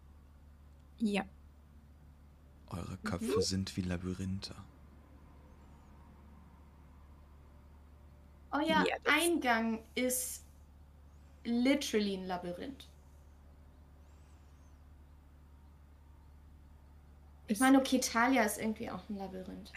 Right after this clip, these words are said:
Speaker 1: Ja, also, dass mein Kopf ein Labyrinth ist, das habe ich auch schon öfter ge-,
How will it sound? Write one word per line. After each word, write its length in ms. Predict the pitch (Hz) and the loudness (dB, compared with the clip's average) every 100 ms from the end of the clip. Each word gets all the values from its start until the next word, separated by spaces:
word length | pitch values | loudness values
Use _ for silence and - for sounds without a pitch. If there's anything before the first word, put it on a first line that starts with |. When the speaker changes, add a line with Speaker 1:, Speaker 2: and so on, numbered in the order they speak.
| 202 | -4
Speaker 1:
Ja, 480 | 214 220 214 208 208 | 2 4 6 8 6
also, 280 | - 208 202 | 6 4 4
dass 220 | 202 202 | 2 4
mein 160 | 220 196 | 4 6
Kopf 280 | 220 220 - | 4 4 4
ein 100 | 214 | 4
Labyrinth 440 | 208 208 214 214 | 4 4 4 4
ist, 160 | 214 214 | 2 0
das 160 | 208 | 2
habe 140 | 214 214 | 4 4
ich 140 | 196 | 4
auch 100 | 202 | 4
schon 260 | 196 196 202 | 4 2 0
öfter 360 | 196 - 214 | -2 -2 -2
ge-, 220 | 196 - | -2 -4